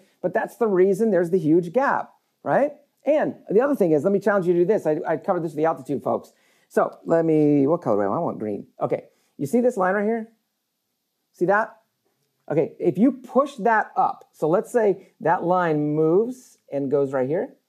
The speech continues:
what happens to this line? More than likely, what's it gonna do? What do you think? It's gonna move down, right? It's gonna fall down because this little trough right here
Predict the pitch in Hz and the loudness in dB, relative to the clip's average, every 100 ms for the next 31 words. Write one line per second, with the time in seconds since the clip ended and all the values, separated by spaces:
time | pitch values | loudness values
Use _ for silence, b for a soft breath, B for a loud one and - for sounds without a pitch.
0 | _ _ _ _ 254 370 247 135 120 170 | _ _ _ _ -4 -2 -2 -4 -6 -6
1 | - 92 - - _ _ _ _ _ _ | -8 -14 -14 -20 _ _ _ _ _ _
2 | 151 190 190 151 147 131 - - - _ | -2 0 2 0 -2 -4 -6 -12 -12 _
3 | _ _ _ _ _ _ _ _ _ _ | _ _ _ _ _ _ _ _ _ _
4 | - 226 240 151 147 104 101 - _ _ | -6 -2 0 0 -2 -2 -4 -8 _ _
5 | _ _ _ _ _ _ _ 170 208 202 | _ _ _ _ _ _ _ -2 0 0
6 | 127 - _ _ _ _ _ _ _ _ | -4 -8 _ _ _ _ _ _ _ _
7 | _ _ _ _ _ 143 - 254 269 254 | _ _ _ _ _ -4 2 4 4 4
8 | 214 285 220 107 101 _ _ _ _ - | 2 2 0 -2 -8 _ _ _ _ -2
9 | 160 247 294 - _ 202 285 277 - 233 | 2 2 0 -8 _ 0 0 0 0 0
10 | 226 294 247 190 185 190 - b b - | 2 0 2 2 2 -2 -4 b b -2
11 | 180 285 - 196 220 175 - 254 311 339 | 0 0 -2 0 0 -2 -4 -2 0 -2
12 | - 185 170 160 170 196 196 | 0 0 0 0 2 0 -4